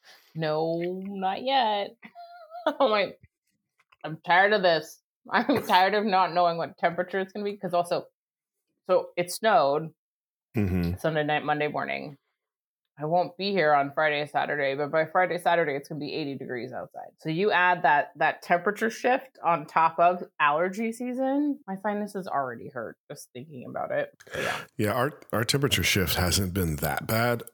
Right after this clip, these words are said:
Speaker 2: <clears throat> but we've had a lot of, like, it'll be eighty and then it'll be forty. You know,
Speaker 1: Mm-hmm.
Speaker 2: so we've, we've hit some of that as well, and it's just wreaking havoc. But, well, Marie,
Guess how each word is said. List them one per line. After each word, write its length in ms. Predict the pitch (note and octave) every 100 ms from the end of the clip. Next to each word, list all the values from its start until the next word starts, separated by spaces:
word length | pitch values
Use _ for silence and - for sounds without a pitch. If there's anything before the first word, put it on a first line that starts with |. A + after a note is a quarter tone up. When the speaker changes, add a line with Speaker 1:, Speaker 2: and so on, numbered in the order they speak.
| _
Speaker 2:
<clears throat> 600 | G3+ E3 B2 D2+ - -
but 160 | G#2+ F2+
we've 200 | G#2+ G#2+
had 260 | G2 G2+ F#2+
a 40 |
lot 260 | F2 F2 F2
of, 140 | D#2+
like, 360 | E2+ D#2+ D2 - _ _ - - - - -
it'll 220 | D#2+ D#2
be 220 | F2+ F#2+ G#2+
eighty 560 | D3 B2 E2+ D2 C#3 -
and 180 | D#2+ D2
then 140 | D2+
it'll 240 | D#2 E2
be 200 | E2 F#2
forty. 840 | F#2+ - C3+ A#2 D#2+ C#2+ A2+ C3 - - - - - - - - _ _ _ D#3+
You 100 | A2
know, 200 | E2 D2+
Speaker 1:
Mm-hmm. 80 | D2+
Speaker 2:
so 480 | - G2 E2 D2+ -
we've, 560 | F#2+ F#2 F#2 F2 D2+ - - -
we've 280 | G2+ G2 -
hit 200 | F#2+ -
some 160 | F#2
of 40 | E2
that 160 | D#2 D2
as 200 | C#2+ D2
well, 360 | D2+ D2 D2 - - - -
and 100 | E2
it's 140 | D2+
just 240 | D#2+ - _
wreaking 320 | E2+ D2+ C#2+ C2
havoc. 420 | C2+ C2 - - -
But, 140 | - _ _ _ _ _ _ _ _ _ _ _ _ _ _ -
well, 440 | G2 G#2+ A2 C3 -
Marie, 500 | A2 G2 E2+ F2